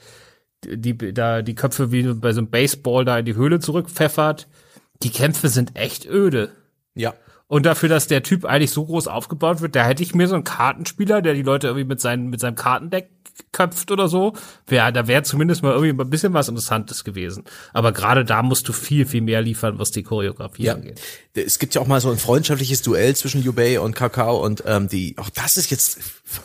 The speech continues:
Speaker 2: von den Effekten, von der Choreografie, von der Kamera einfach nicht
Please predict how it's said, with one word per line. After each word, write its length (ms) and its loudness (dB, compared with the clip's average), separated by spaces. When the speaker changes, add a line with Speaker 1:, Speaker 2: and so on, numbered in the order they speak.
Speaker 2:
von 180 2
den 80 2
Effekten, 540 0
von 160 2
der 100 2
Choreografie, 800 0
von 160 0
der 100 2
Kamera 800 0
einfach 300 -4
nicht 320 0